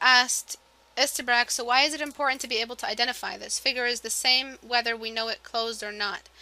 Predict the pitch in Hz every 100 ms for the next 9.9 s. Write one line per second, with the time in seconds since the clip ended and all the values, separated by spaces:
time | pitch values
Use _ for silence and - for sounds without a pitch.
0 | - - - - 233 254 247 233 220 208
1 | 208 196 202 - 226 - - - - _
2 | - - - - _ 196 196 190 185 156
3 | 240 262 247 294 294 - 285 294 302 -
4 | 233 233 277 269 269 233 220 - 277 302
5 | 302 262 262 - 277 254 202 208 220 220
6 | 233 233 254 277 - 247 208 269 247 233
7 | 220 233 233 220 208 202 214 233 214 -
8 | - - - - - - 254 254 254 233
9 | - - - 214 208 202 190 190